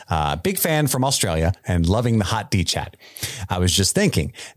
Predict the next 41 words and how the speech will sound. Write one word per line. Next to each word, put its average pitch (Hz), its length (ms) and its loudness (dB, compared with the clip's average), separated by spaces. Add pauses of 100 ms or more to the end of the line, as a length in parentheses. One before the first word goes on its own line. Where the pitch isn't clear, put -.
Damon 196 320 2
couldn't 139 260 2
finish 110 300 2
with 104 140 0
Mysaria." 82 640 0 (240)
Well, 92 160 2
not 90 300 0
that 87 140 -2
we 80 80 -2
saw, 82 440 2 (280)
and 107 140 0
he 107 80 2
couldn't 101 460 0
with 92 180 2
Rhaenyra. 98 540 2 (260)
This 107 140 2
got 110 160 -2
me 104 80 2
thinking 95 320 2
of 80 100 -2
two 107 280 0
other 90 260 2
scenes. - 500 0 (180)
Number 92 220 0
one, 110 380 2
when 92 160 2
Rhaenyra 117 400 4
says 104 280 2
that 95 120 0
Daemon's 101 320 2
wife 82 340 0
is 85 100 0
fortunate - 540 0 (100)
because 98 240 0
he 90 80 4
hasn't 87 340 0
put - 160 -2
a 87 40 0
child 92 420 0
in 73 100 -2
her. 62 180 -2